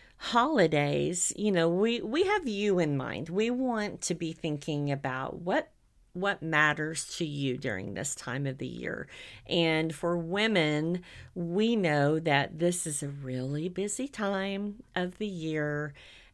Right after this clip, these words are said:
and we want you to,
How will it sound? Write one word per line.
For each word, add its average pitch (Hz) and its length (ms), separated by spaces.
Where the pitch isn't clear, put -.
and 156 760
we 165 760
want 160 420
you 156 180
to, 151 260